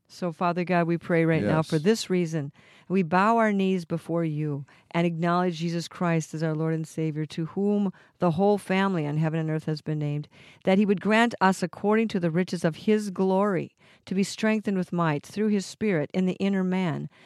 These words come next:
Speaker 1: that Christ may dwell in our hearts richly by faith, that we may be rooted and grounded and built up in love, grounded in love,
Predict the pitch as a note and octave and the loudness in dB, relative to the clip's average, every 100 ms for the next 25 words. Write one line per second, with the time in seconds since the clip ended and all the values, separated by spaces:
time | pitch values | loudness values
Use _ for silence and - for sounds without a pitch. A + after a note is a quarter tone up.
0 | - - F3 - - A#3 C4 C#4+ - - | -10 -2 -2 -4 -2 2 2 0 -4 0
1 | F#3 E3 E3 F#3 G3 F#3 F3+ E3+ E3+ D#3 | 0 2 2 4 4 2 0 0 -2 0
2 | D#3 D#3 - D#3+ - - D3+ C#3+ _ _ | -2 -2 -4 -6 -4 -4 -4 -4 _ _
3 | - D#3+ D#3 - F3 D3+ D3+ D3+ - E3+ | -2 2 2 2 0 2 0 -2 0 0
4 | G3+ G#3+ G3 F3 E3+ D#3+ D#3 F#3 G3 E3+ | 2 2 2 2 2 0 0 2 2 2
5 | - D#3 D3 F3 F3+ E3+ - D3+ C#3 F#3 | 0 -4 0 0 2 0 -2 -4 -2 -2
6 | F3+ E3 D#3+ D3+ D3+ D3+ C#3+ - _ A3 | -2 -4 -4 -2 0 -2 -2 -6 _ 2
7 | A#3 A3 F#3 E3+ D#3+ D3 | 4 4 2 2 0 -2